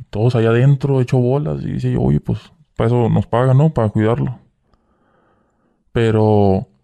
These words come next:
pues, como te digo, o sea, t-, como ya estábamos allá adentro y se va imponiendo uno a, a, muchas veces se confía, pues, ¿para qué? ¿Para qué me entiendes? Sí, se confía a veces uno y más cuando andan en la, en la peda.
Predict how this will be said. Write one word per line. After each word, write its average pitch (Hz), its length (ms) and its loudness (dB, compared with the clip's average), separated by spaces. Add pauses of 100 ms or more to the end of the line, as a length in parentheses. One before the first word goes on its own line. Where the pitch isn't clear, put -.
(360)
pues, 123 160 -2
como 117 220 0
te 123 120 -2
digo, 175 180 4
o 180 40 -4
sea, 180 220 -2 (120)
t-, - 140 -20
como 123 320 -4
ya 131 140 0
estábamos 143 340 0
allá 127 120 2
adentro 139 360 0
y 127 160 2
se 120 120 -4
va 117 100 2
imponiendo 117 460 -2
uno 107 320 2
a, 95 60 -2 (1300)
a, 143 40 -4
muchas 151 280 2
veces 156 180 0
se 151 100 0
confía, 104 420 0
pues, - 220 -10
¿para - 140 -14
qué? 113 160 -20 (200)
¿Para - 120 -20
qué 104 100 -6
me 104 60 -4
entiendes? - 400 -14 (1080)
Sí, - 160 -12
se 117 120 -6
confía 107 400 -6
a 104 60 -2
veces 107 260 -6
uno 101 240 0
y 98 80 4
más 98 200 2
cuando 101 240 -2
andan 101 260 2
en 101 80 0
la, 101 80 -2
en - 420 -10
la - 160 -4
peda. 107 360 -2